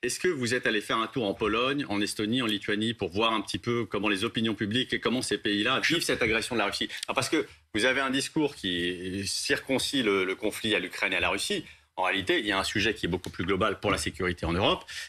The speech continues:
Speaker 1: Et quand vous allez voir les Polonais, les Lituaniens et les, et les Estoniens, je serais bien curieux de, d'aller, que vous y alliez les convaincre,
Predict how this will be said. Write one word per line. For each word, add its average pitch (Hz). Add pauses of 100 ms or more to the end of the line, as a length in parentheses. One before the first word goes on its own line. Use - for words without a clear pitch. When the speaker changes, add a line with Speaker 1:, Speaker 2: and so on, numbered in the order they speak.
Speaker 1:
Et -
quand 117
vous 107
allez 110
voir 110
les 98
Polonais, 110
les 104
Lituaniens 101
et -
les, 98
et 92
les 87
Estoniens, 113
je 113
serais 95
bien 123
curieux 127
de, 95
d'aller, 92
que -
vous 92
y 98
alliez 95
les 95
convaincre, 139